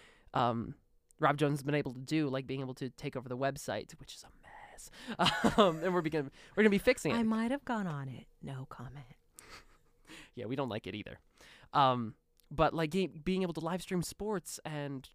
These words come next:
Speaker 1: orchestra concerts and band concerts, that hasn't been a thing, like, in the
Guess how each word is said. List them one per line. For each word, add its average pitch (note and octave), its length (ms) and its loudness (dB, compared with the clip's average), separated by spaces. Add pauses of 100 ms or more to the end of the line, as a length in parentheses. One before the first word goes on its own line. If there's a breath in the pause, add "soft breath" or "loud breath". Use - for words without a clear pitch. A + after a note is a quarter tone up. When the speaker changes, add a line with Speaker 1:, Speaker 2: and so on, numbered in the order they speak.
(100)
Speaker 1:
orchestra F3 360 -2
concerts D3 400 -4
and C3+ 100 -10
band F#3 240 -2
concerts, C#3 420 -8
that D#3+ 160 2
hasn't F3 240 -2
been D#3 120 0
a C#3 40 -2
thing, F3+ 340 -4
like, A#2 300 -8 (300 soft breath)
in D#3 180 0
the B2+ 260 -2